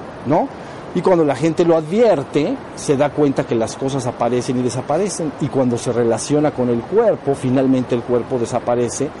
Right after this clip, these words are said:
porque lo vemos en otros, y lo vemos en todo el reino animal y el reino vegetal, y entonces también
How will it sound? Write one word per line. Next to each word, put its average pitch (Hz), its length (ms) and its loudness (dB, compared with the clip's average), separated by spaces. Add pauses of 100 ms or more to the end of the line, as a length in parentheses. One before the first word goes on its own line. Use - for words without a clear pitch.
(120)
porque 123 200 -2
lo 123 160 2
vemos 143 340 2
en 127 160 4
otros, 165 640 0 (600)
y 120 80 0
lo 120 100 4
vemos 139 300 2
en 123 120 0
todo 135 240 4
el 120 80 0
reino 131 280 2
animal 170 500 2
y 151 60 2
el 120 100 2
reino 123 280 2
vegetal, 139 560 0
y 196 40 2
entonces 123 280 -2
también 123 360 0